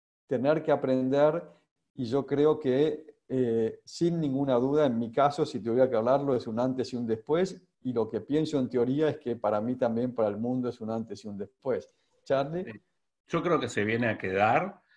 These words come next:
Speaker 2: Eh, mm, con esto no quiero decir que el cien por cien va a ser, eh, virtual, va a haber una combinación. Hay muchas partes de estos procesos que sí se vienen a quedar.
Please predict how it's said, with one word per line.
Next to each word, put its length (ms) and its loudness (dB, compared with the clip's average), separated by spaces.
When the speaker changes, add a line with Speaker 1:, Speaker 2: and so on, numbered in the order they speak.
Speaker 2:
Eh, 840 2
mm, 280 0
con 180 0
esto 240 0
no 140 4
quiero 220 2
decir 360 0
que 100 -8
el 120 -4
cien 320 0
por 160 0
cien 500 -2
va 280 6
a 60 0
ser, 600 2
eh, 360 -4
virtual, 800 2
va 60 4
a 20 6
haber 120 2
una 180 0
combinación. 960 -4
Hay 160 4
muchas 420 4
partes 320 2
de 100 0
estos 220 -2
procesos 500 -6
que 120 -8
sí 180 -8
se 140 -2
vienen 280 -4
a 100 -8
quedar. 500 -2